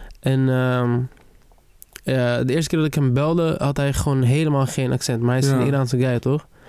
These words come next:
Speaker 1: En toen merkte ik aan mezelf dat ik ook accentloos ging praten.
Speaker 2: Ja, ja.
Speaker 1: Maar toen ik hem zag, toen ging hij na een half uurtje, kwam het er een beetje uit. En toen kwam het bij mij ook weer een beetje.
Speaker 2: Ja.
Speaker 1: Ik heb het gevoel dat die, ehm, die chameleon ding
Speaker 2: Mhm.
Speaker 1: is niet, eh,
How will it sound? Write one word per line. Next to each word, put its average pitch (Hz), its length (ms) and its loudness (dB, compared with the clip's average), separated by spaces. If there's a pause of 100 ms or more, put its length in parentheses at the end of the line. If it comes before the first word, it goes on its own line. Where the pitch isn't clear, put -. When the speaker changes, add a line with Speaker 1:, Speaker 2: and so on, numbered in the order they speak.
(160)
Speaker 1:
En 139 80 -4
toen 160 120 0
merkte 180 280 0
ik 175 80 0
aan 170 100 2
mezelf 143 420 0
dat 135 120 0
ik 147 120 -2
ook 151 260 0
accentloos 131 560 0
ging 123 180 -2
praten. 123 280 0
Speaker 2:
Ja, 123 180 0 (120)
ja. 120 260 2
Speaker 1:
Maar 139 100 2
toen 156 140 0
ik 151 80 0
hem 147 180 2
zag, 139 500 -2 (400)
toen 143 200 0
ging 147 180 2
hij 147 100 0
na 143 60 0
een 135 60 2
half 147 240 0
uurtje, 139 420 0
kwam 151 180 0
het 151 120 0
er 147 60 2
een 139 60 2
beetje 139 280 0
uit. 131 400 0 (160)
En 143 120 0
toen 143 100 2
kwam 160 120 0
het 143 120 2
bij 139 100 2
mij 139 220 0
ook 139 200 2
weer 131 120 2
een 123 120 2
beetje. 120 360 0
Speaker 2:
Ja. 139 300 2
Speaker 1:
Ik 143 100 2
heb 160 100 0
het 165 100 -2
gevoel - 240 0
dat 151 380 -2
die, 139 440 2
ehm, 131 380 0 (680)
die 151 180 0
chameleon 151 540 2
ding 123 280 2
Speaker 2:
Mhm. 143 360 4
Speaker 1:
is 139 160 0
niet, 160 320 0
eh, 131 420 0